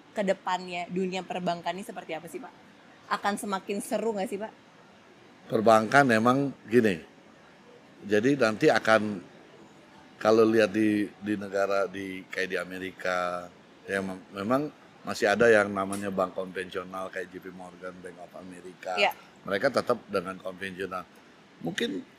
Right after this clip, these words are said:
Speaker 2: dalam waktu dekat juga di Indonesia masih ada.
Speaker 1: Hmm.
Speaker 2: Tapi akan, akan juga cepat perubahannya menuju bank digital itu.
Speaker 1: Hmm.
Speaker 2: Ya kan? Bank digital yang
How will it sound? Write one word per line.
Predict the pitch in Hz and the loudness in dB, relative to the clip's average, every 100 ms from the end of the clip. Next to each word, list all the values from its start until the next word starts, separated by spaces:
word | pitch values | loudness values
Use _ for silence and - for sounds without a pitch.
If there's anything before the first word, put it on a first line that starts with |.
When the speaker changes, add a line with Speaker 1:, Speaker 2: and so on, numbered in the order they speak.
| - - - - - | -20 -20 -20 -20 -16
Speaker 2:
dalam | 113 131 135 135 | 4 8 8 8
waktu | 131 - | 4 2
dekat | 131 123 180 139 | 2 2 0 2
juga | 120 | 4
di | 110 107 | 4 4
Indonesia | 101 104 107 151 | 2 0 0 0
masih | 120 - 90 | 0 -2 -4
ada. | 82 85 80 - _ - | -4 -8 -12 -14 _ -12
Speaker 1:
Hmm. | 214 180 - | -10 -10 -6
Speaker 2:
Tapi | 95 147 139 | -4 -2 -2
akan, | 98 - 110 104 - - - - - - - - - - - _ - | -4 -2 -2 -2 -10 -20 -20 -20 -20 -20 -20 -20 -20 -20 -20 _ -14
akan | 104 - 117 104 | -12 -2 -2 0
juga | 110 95 107 - - | -2 0 0 -2 -6
cepat | 120 - 160 - | -6 -2 -4 -4
perubahannya | - 110 95 95 101 131 | -4 -2 0 -2 -2 -2
menuju | 143 117 101 92 101 | -2 -4 -6 -4 -4
bank | 92 87 | -4 -6
digital | 87 90 98 - 92 | -8 -14 -14 -8 -8
itu. | 90 - 78 - | -8 -12 -18 -14
Speaker 1:
Hmm. | - - - - | -12 -12 -14 -10
Speaker 2:
Ya | 92 85 | -6 -4
kan? | 95 107 117 - - - - - 90 87 | -4 -4 -8 -20 -20 -20 -20 -20 -20 -4
Bank | 104 101 101 | 2 2 0
digital | 98 98 - 104 | -2 -2 0 2
yang | 95 | 2